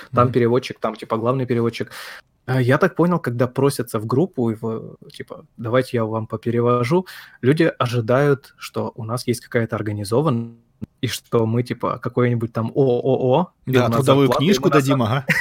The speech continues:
Speaker 1: <laughs> и мы хорошо живем.
Speaker 2: Ага.
Speaker 1: Э, вот. На
Speaker 2: В
Speaker 1: самом
Speaker 2: масле
Speaker 1: деле, конечно,
Speaker 2: катаемся.
Speaker 1: да.
Speaker 2: Кстати,
Speaker 1: На
Speaker 2: сегодня
Speaker 1: самом
Speaker 2: кто-то
Speaker 1: деле
Speaker 2: даже писал уже:
Speaker 1: Мгм.
Speaker 2: «Возьмите, хочу с вами поработать». Блядь, да нет у нас работы, чувак.
Speaker 1: <laughs>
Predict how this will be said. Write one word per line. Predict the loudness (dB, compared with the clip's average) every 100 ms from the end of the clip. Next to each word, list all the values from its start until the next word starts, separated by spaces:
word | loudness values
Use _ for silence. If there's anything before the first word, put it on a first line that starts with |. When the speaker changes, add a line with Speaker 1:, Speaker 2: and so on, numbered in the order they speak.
| 0
Speaker 1:
<laughs> | 2 0 2 4
и |
мы | 6
хорошо | 6 6 4 4
живем. | 4 4 4 4 -2 -12 -8
Speaker 2:
Ага. | -4 -2 -4 -6 -10
Speaker 1:
Э, | -10 -12 _ _ _ _
вот. | -16 -8 -4 -4 -6 _ _ _ _
На | -10 -6
Speaker 2:
В |
Speaker 1:
самом | -2
Speaker 2:
масле | 0
Speaker 1:
деле, | 0 -2
конечно, | -2 -4 -6
Speaker 2:
катаемся. | -14 -20 _ _ _ _ _ _
Speaker 1:
да. | -10 -6 -6 -8 _
Speaker 2:
Кстати, | -10 -4
Speaker 1:
На | 0
Speaker 2:
сегодня | 4
Speaker 1:
самом | 4
Speaker 2:
кто-то | 4 0
Speaker 1:
деле | 0
Speaker 2:
даже | -2
писал | -4 -4 -4
уже: | -6 -12 -16 -14
Speaker 1:
Мгм. | -10 -8 -6
Speaker 2:
«Возьмите, | -4 -4 -4
хочу | -6 -4 -2
с |
вами | -2 -2
поработать». | -4 -6 -8 -14 -20 -18
Блядь, | -14 -12 -6
да |
нет | -4 -4 -6
у |
нас | -8
работы, | -8 -8 -10 -12
чувак. | -14 -16 _ _ _ _ _ _ _ -4
Speaker 1:
<laughs> | -4 -4 -6 0 0 0 -6